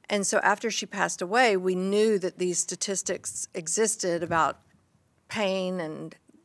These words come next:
how it affects your marriage. And we looked back over our lives of marriage. We've been married forty-two years,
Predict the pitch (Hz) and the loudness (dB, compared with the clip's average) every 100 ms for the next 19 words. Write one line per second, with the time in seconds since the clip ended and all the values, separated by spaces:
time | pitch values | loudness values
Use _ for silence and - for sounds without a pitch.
0 | _ 180 185 180 165 175 - 170 180 214 | _ -2 0 0 -2 -6 -6 -8 -4 0
1 | 175 165 175 185 233 247 - 185 175 170 | 0 -2 -6 -6 -2 -4 -4 -2 -2 -2
2 | 170 170 160 160 170 240 180 160 165 - | -2 -2 -2 -2 0 2 0 -2 -6 -6
3 | 175 214 175 180 180 180 175 170 180 180 | -2 0 0 -4 -8 -4 -4 -4 -4 -4
4 | 202 - 214 175 160 190 | -4 -8 -6 -4 -4 -6